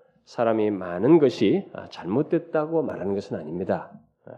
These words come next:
큰 교회는 무조건 잘못됐다 이런 논리를 말하는 것이 아니에요. 지금 제가 말하는 것은 우리들의 그런 추세 속에 부인할 수 없는 한 가지 사실을 제가 얘기하는 것입니다. 그것은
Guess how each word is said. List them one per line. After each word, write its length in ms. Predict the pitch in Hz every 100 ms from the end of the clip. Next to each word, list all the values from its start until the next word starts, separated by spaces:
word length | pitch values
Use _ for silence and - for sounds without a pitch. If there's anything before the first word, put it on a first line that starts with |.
| -
큰 220 | - 131
교회는 220 | 123 110
무조건 260 | 95 117 127
잘못됐다 600 | 92 101 131 143 147 110
이런 260 | 110 117
논리를 300 | 104 110 120
말하는 300 | 107 92 98
것이 180 | 107 101
아니에요. 500 | 87 90 95 95 82 - _ _
지금 300 | - 123 139
제가 220 | 123 117 131
말하는 340 | 117 107 117
것은 420 | 117 139 101 196 - - _ _ _ _
우리들의 500 | - 107 143 160 151
그런 260 | 151 143 139
추세 300 | - 147 147
속에 500 | 135 107 104 95 -
부인할 460 | - 120 147 156 156
수 140 | 160
없는 220 | 151 143
한 260 | 143 139 139
가지 240 | 139 135
사실을 520 | 127 123 120 123 120
제가 220 | 117 113 107
얘기하는 400 | 104 101 95 95
것입니다. 600 | 90 87 82 76 - - _ _ _ _
그것은 480 | 113 113 143 135